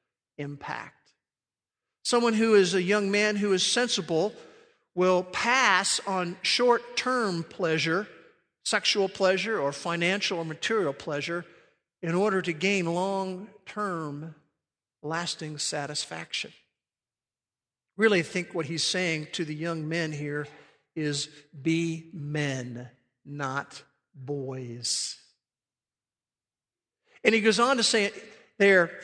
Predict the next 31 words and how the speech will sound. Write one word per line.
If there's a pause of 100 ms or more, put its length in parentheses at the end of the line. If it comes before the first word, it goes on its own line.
(240)
um, (160)
to
Titus,
"In
all
things,
Titus,
show
yourself
to
be
an
example
to
the
younger
men."
Show
the
younger
men
how
to
live. (1800)
In
fact,
in
First
Timothy
four
twelve,